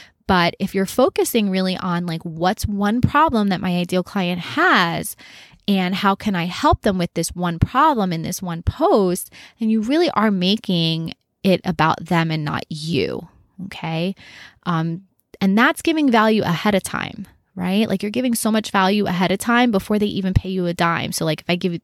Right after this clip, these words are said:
like, that's why I gave you the example of listening to Brooke's podcast and then to my coach's podcast and just being in their orbit for a, a length of time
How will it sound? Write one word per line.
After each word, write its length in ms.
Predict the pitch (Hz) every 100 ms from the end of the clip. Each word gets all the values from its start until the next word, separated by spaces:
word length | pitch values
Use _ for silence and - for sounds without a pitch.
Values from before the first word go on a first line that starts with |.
| -
like, 160 | 165
that's 260 | - - -
why 100 | 208
I 40 |
gave 200 | 196 196
you 120 | 185
the 120 | 185 -
example 480 | 180 247 320 214
of 80 | 185
listening 400 | 180 185 185 180 - - - - -
to 120 | -
Brooke's 320 | 175 226 -
podcast 600 | - 208 196 214 185 175
and 100 | -
then 60 | 156
to 120 | -
my 220 | 160 190 233
coach's 420 | - 202 - 180
podcast 680 | 214 175 - 180 165 165 -
and 140 | - - - - -
just 260 | 220 202
being 300 | 160 190 226
in 140 | 220 190
their 180 | 175 -
orbit 560 | 151 156 220 269 -
for 220 | - 185 - -
a, 200 | - 180 - _ -
a 60 | 175
length 340 | 160 190 202
of 100 | 175
time 580 | - 175 165 175 254